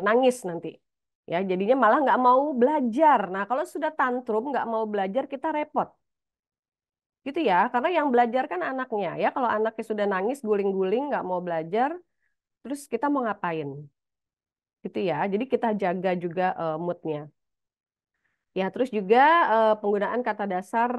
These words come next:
eh, atau berimbuhan. Jadi secara singkat, imbuhan itu, eh, tidak mudah, Bapak Ibu. Gitu ya, jadi kalau kita punya misalnya berlari. Nah, ber itu, eh,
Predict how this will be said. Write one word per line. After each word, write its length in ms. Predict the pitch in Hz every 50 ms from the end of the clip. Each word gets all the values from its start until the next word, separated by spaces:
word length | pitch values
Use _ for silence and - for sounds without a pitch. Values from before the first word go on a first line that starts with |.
| 247 262
eh, 200 | - - 185 180 170
atau 160 | 180 - 190 190 196
berimbuhan. 800 | 185 - 190 190 185 180 175 180 185 202 226 285 339 359 320 214
Jadi 400 | 180 175 196 233 240 240 233 220
secara 240 | - - 226 208 202 208
singkat, 420 | 208 208 208 220 - 269 311 302
imbuhan 560 | - - 247 240 220 220 247 226 220 208 214 196
itu, 480 | 190 202 202 - 277 285 311 320 339 339 _ _ _ _ _ _ _ _ _ 208
eh, 500 | 202 202 196 196 196 196 196 196 190 190 190 190 _
tidak 280 | - 247 247 226 240 - 240
mudah, 320 | 240 247 220 220 196 170 - - - - -
Bapak 240 | 175 170 170 - 165 165
Ibu. 320 | 165 170 165 160 151 151 151 - _ _ _ _ _ _ _ _ _ -
Gitu 160 | 202 202 233 208 185
ya, 160 | 180 196 214
jadi 240 | 190 190 196 240 247
kalau 560 | - 214 196 190 190 190 190 190 190 190 _
kita 240 | 220 208 - 196 190 -
punya 240 | - 190 190 190 185
misalnya 400 | 185 185 - 196 175 180 180 175
berlari. 1200 | 185 185 190 214 262 294 294 269 294 294 262 247 247 233 233 233 254 247 240 214 175 143 143 143 - _ _ _ _ _ _ _ _ _ _ _ _ _ - 175
Nah, 120 | 175 180 175
ber 300 | 175 180 202 226 247 240 233 233
itu, 240 | 214 220 220 - 330 381 403 403 349 - -
eh, 440 | - - 202 196 196 190 190 185